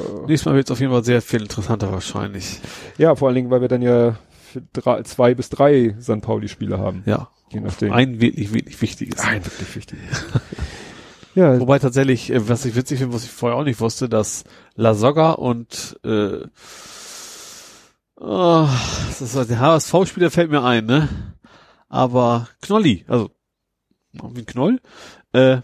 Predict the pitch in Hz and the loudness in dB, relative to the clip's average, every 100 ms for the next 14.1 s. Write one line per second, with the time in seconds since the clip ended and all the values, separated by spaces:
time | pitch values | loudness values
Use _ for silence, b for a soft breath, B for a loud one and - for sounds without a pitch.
0 | _ - 135 175 147 120 208 185 98 - | _ -12 -10 -8 -6 -4 -2 0 -2 -6
1 | - - 113 135 143 131 117 120 113 110 | -14 0 2 4 2 0 -2 0 0 0
2 | 101 95 98 - 110 107 113 113 120 135 | -6 -12 -4 -2 0 -2 -2 0 2 2
3 | 104 92 - 104 - - - 165 104 104 | 0 -2 -6 -4 -6 -8 -4 -4 -4 -4
4 | 107 110 131 127 131 - 123 - 127 107 | 0 0 4 4 2 0 -2 0 2 2
5 | 113 110 _ - 113 113 107 - 127 120 | 0 -6 _ -2 2 4 2 -2 -2 0
6 | 110 - 110 110 110 - - 120 110 110 | 0 -2 -2 0 0 0 2 2 2 -4
7 | 113 - 113 120 - 120 - - 117 - | -8 -6 -4 -4 -4 -4 -4 -6 -4 -6
8 | - - - - 277 123 B B B _ | -4 -4 -4 -2 0 0 B B B _
9 | - 123 - 123 113 110 110 107 101 - | -12 -6 -2 0 0 2 2 2 2 0
10 | 98 - 95 - - - 180 139 95 - | -4 -2 -2 -4 -14 -4 2 2 2 -6
11 | _ _ B B B B B B B B | _ _ B B B B B B B B
12 | B B B B B B _ _ 220 185 | B B B B B B _ _ -2 0
13 | - 151 - _ _ - 175 202 170 165 | -2 -12 -14 _ _ 0 2 2 2 2